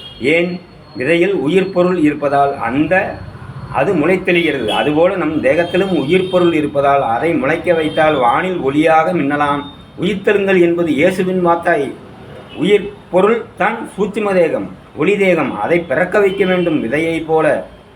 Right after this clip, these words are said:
எது உயிர் பொருள்? உயிரணுக்களால் பிராண அணுக்கள், கருமுட்டை, வித்து, இவைகள் பஞ்சபூதத்தால் வளரும் பொருள்கள். பூமியில் அனைத்தும் மக்கினாலும்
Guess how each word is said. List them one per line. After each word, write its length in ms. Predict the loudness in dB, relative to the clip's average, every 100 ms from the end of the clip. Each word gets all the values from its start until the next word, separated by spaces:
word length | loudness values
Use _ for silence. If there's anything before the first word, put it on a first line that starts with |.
| -18
எது 380 | -6 0 2 2
உயிர் 280 | 2 2 2
பொருள்? 360 | 2 4 2 -2 -14 -20 -16 -2
உயிரணுக்களால் 920 | 2 2 0 0 2 4 4 4 -2 -10 -16 -16
பிராண 300 | -4 -2 0
அணுக்கள், 460 | 0 -2 -2 -4 -6 -14 -20 -4
கருமுட்டை, 600 | 0 2 0 0 0 0
வித்து, 460 | -2 -8 -2 -2 -2 -6
இவைகள் 360 | -2 2 0
பஞ்சபூதத்தால் 880 | 0 -4 -2 2 2 2 2 2 2
வளரும் 440 | 0 0 -2 -2
பொருள்கள். 480 | -2 -2 0 -2 -4 -10 -20 -20 -20 -20 -20 -20 -20 -20 -20 -6
பூமியில் 400 | -2 2 4 2
அனைத்தும் 960 | 0 0 -2 -4 -18 -18 0 0 0 -12 -20 -8
மக்கினாலும் 600 | -6 0 2 2 2 -2